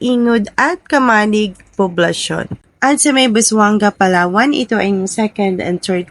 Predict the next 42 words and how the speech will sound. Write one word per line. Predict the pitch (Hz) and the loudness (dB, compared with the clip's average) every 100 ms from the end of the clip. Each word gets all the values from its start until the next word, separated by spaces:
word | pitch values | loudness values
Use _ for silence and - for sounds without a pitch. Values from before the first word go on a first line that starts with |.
| - | -2
quarter | 190 185 208 247 302 | 0 0 0 0 0
na | |
nagkakahalaga | 311 311 226 208 202 196 180 180 175 | 0 0 -2 -2 -2 -2 -2 -2 -2
ng | 170 175 | -4 -4
six | 180 180 - | -6 -6 -6
thousand | 170 170 - 160 202 | -6 -4 -6 -6 -2
pesos. | 208 - 226 - _ | -4 -4 -6 -8 _
At | - 269 - | -2 -2 -2
ito | 247 233 | -2 0
ay | 202 208 | 0 0
gaganapin | 196 180 185 180 165 196 214 | 0 0 -2 -2 -2 0 0
sa | - 190 | -2 -4
July | - 175 170 175 | -2 -2 -2 -4
seven, | - 226 220 226 220 | -2 0 0 0 0
two | 220 202 | -2 0
thousand | 185 180 180 180 | -2 -2 -4 -4
twenty-five. | 175 170 165 - 180 220 320 247 | -6 -6 -8 -6 -2 -2 -2 -4
Ito | 247 | -2
ay | 226 202 | 0 0
ang | 196 | 0
Barangay | 185 190 190 180 180 - | 0 0 -2 -2 -6 -6
Buluang | 196 208 202 190 - 185 220 302 | 0 2 2 2 2 0 2 2
na | 302 | 2
gaganapin | 247 226 208 202 180 196 180 | 0 0 0 0 0 -2 0
ng | 170 175 | -4 -4
ten | - 196 | -2 0
A | 196 196 - | 0 0 -2
M | 185 190 | -2 -4
to | 185 175 | -8 -8
twelve | - 190 190 185 | -2 0 -2 -4
noon | 185 190 269 339 | -6 -2 -2 -2
sa | - 254 | -2 -2
may | 214 196 | 0 0
Barangay | 190 180 180 170 | 0 0 -4 -6
Covered | - 180 180 185 180 | -2 -2 0 -4 -6
Court. | - 196 - _ | -4 -2 -4 _
New | 247 262 254 | -2 0 0
Busuanga, | 208 214 220 196 196 190 208 294 | 0 -2 2 2 2 2 0 0
gaganapin | 262 214 208 196 190 196 185 | -2 -2 0 0 -2 -2 0
ng | 170 | -2
one | 170 190 208 | 0 0 0
P | 196 214 | -2 -4